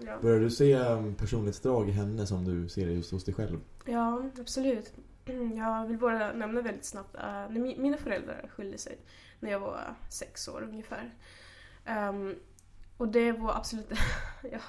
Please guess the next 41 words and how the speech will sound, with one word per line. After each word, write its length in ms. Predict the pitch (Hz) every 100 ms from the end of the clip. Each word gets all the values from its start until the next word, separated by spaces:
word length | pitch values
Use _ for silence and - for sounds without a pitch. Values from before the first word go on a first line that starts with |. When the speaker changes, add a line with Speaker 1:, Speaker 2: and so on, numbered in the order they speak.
| - - - - -
Speaker 1:
det 80 | -
var 100 | 233
aldrig 280 | 214 208 196
tanken 440 | 214 202 202 202
att 140 | 208 -
det 80 | 202
skulle 240 | - 196
bli 200 | 214 214
så 140 | -
också 220 | - - -
i, 380 | - - -
i 40 | 220
mitt 180 | 233 233
fall, 380 | - - - - -
eh, 460 | - - - -
med 180 | 220 196 196
hennes 300 | 202 202 226 -
pappa, 260 | - -
liksom. 280 | - - - - -
Det 100 | 220
var 80 | 208
aldrig 260 | 208 202
planerat 480 | 214 208 208 202 208
såklart 340 | - - 190 -
från 180 | 208
början. 320 | 196 202 - - - - - -
Men 100 | 240
jag 100 | 233
bara 140 | 233 240
minns 280 | 247 240
att 200 | 220 - -
den 220 | 226 226
tiden 480 | 254 277 254 214 208
när 100 | 202
mina 260 | 226 262
föräldrar 340 | 233 196 190 185
skilde 280 | - 185 190
sig, 260 | - - - - - - -
jag 180 | 208
kommer 220 | 214 254 202
ihåg 380 | 247 262 -